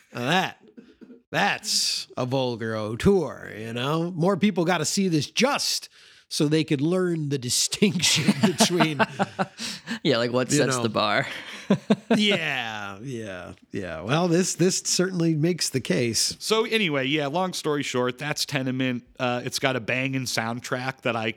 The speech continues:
Speaker 3: that I quite liked, featuring a, a, a couple different sort of, like, genres of eighties music, like rap, synthesizer-based stuff, like, really jamming soundtrack. But it is a, a scary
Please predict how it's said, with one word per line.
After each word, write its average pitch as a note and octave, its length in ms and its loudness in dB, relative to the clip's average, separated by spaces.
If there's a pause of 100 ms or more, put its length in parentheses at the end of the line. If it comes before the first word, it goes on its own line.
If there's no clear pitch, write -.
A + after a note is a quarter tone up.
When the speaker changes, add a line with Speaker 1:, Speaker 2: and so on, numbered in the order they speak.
Speaker 3:
that A#2 120 -2
I A2 100 -4
quite A#2 300 -2
liked, G#2 380 -6
featuring A2+ 520 2
a, G2+ 40 2 (340)
a, G2+ 40 -2 (140)
a A2+ 40 -8
couple C3+ 360 0
different A#2 420 -2
sort A2+ 240 0
of, G#2+ 160 -4
like, G#2 200 -2
genres A2 760 2
of G#2+ 120 -2
eighties G#2 560 0
music, A2+ 580 0
like F#2+ 300 -2 (380)
rap, G2 400 0
synthesizer-based G2+ 1080 -2
stuff, - 600 -2
like, F#2+ 400 -4
really G3+ 260 2
jamming C#3+ 460 -2
soundtrack. A2+ 800 -4
But C#3+ 120 2
it G3+ 140 2
is F3 200 0
a, B2 200 -4
a B2 80 -6
scary A2+ 760 0